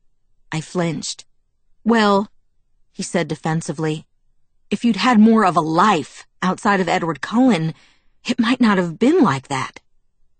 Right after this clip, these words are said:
"It would have been exactly like that," I muttered. "Maybe, maybe not." "The point?" I reminded him. "Use your new freedom to see your other friends, too. Keep it balanced."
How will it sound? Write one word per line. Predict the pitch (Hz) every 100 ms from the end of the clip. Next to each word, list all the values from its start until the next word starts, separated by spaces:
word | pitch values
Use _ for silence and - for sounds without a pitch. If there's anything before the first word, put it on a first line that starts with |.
| _ -
"It | 165
would | 185
have | 170
been | - 175
exactly | 175 175 170 - 156
like | 143 139 -
that," | 139 143 - _ _ _ _ _
I | 160
muttered. | 151 147 160 160 - _ _ _ _ _ _ _ _ -
"Maybe, | 233 269 294 302 269 - -
maybe | 247 226 240 202 196
not." | 175 147 - - _ _ _ _ _ _ _ _ _
"The | -
point?" | 208 - - 233 254 - - _ _ _ -
I | 180
reminded | 185 190 196 196
him. | 202 208 214 _ _ _ _ _ _ _ _
"Use | - 196 233 247 220
your | 202
new | 196 220 214
freedom | - 240 214 185
to | 160
see | - 220
your | 190 175
other | 185 185
friends, | - 202 180 175 -
too. | - 170 143 - _ _ _ _ _
Keep | - - 330
it | 233 170
balanced." | 196 175 156 139 - - -